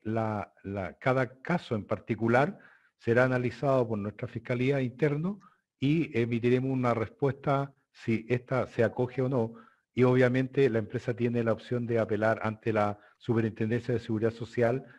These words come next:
si es que existe alguna discrepancia entre lo que nosotros resolvimos y lo que ella piensa, digamos. Pero en realidad es la Dirección del Trabajo la que tiene que definir, eh, es-, esos temas, o sea, antes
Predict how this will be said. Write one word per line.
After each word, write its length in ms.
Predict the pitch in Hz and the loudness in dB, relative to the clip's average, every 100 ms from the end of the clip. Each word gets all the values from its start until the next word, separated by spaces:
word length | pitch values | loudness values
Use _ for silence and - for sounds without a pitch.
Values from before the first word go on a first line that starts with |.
| _ | _
si 120 | - 120 | -2 -2
es 80 | |
que 100 | - | 0
existe 400 | 120 - 127 - | -4 -2 -6 -2
alguna 340 | 117 113 120 113 | -2 0 0 0
discrepancia 760 | 113 113 113 127 127 139 139 - _ - | 0 0 0 -2 -4 -8 -8 -10 _ -4
entre 260 | 117 117 | -4 0
lo 120 | 113 107 | -2 -2
que 80 | |
nosotros 480 | 104 - 127 - 120 | -4 -6 -6 -2 -2
resolvimos 800 | 110 - 104 113 123 131 147 - _ - | -2 -6 -6 -4 -2 -4 -6 -10 _ -4
y 80 | |
lo 140 | 104 107 | 0 0
que 80 | 120 | 2
ella 180 | 117 | 0
piensa, 380 | 117 143 101 - | 2 0 0 -6
digamos. 240 | 87 82 - - - _ | -12 -12 -16 -20 -20 _
Pero 180 | - 117 | 2 4
en 80 | 113 | 4
realidad 400 | 117 120 127 123 | 4 4 4 2
es 140 | 120 120 | 0 2
la 80 | |
Dirección 380 | 120 113 110 131 | 2 0 -4 -6
del 120 | 120 | -6
Trabajo 400 | - 104 113 - | -2 0 0 -2
la 160 | 135 120 | -4 -2
que 160 | 113 113 | -4 -4
tiene 300 | 117 123 117 | -2 -4 -2
que 180 | 113 | -2
definir, 560 | 104 101 104 127 123 107 - _ _ _ _ - | -2 -4 -2 0 -2 -4 -16 _ _ _ _ -6
eh, 360 | 104 101 98 - | -2 0 0 0
es-, 220 | 123 - | -2 -2
esos 360 | - 117 120 - | -4 -4 -4 -2
temas, 300 | 170 101 90 | -2 -2 -2
o 20 | |
sea, 200 | 104 - | -6 -2
antes 480 | 139 147 151 147 | -2 0 -4 -8